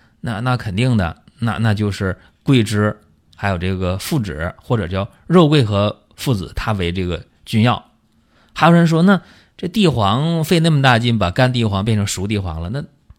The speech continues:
熟地黄肯定是，是君药。那么这个事儿啊，其实也是说法不一的。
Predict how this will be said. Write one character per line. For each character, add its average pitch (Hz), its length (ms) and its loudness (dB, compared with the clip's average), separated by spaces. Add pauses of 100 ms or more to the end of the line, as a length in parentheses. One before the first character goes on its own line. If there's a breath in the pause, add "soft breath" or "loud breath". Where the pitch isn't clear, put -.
(340)
熟 - 220 -4
地 196 120 4
黄 117 260 2
肯 - 220 -8
定 95 200 -4
是， 90 300 -8 (240 soft breath)
是 104 120 -10
君 92 160 -2
药。 92 280 -2 (1080)
那 110 160 -2
么 101 120 0
这 117 220 -2
个 - 420 -10
事 - 180 -4
儿 113 200 2
啊， - 140 -12 (1400)
其 - 200 -8
实 92 300 -4
也 95 160 -6
是 - 380 -12
说 104 180 -6
法 95 140 -8
不 90 120 -10
一 90 160 -4
的。 87 140 -8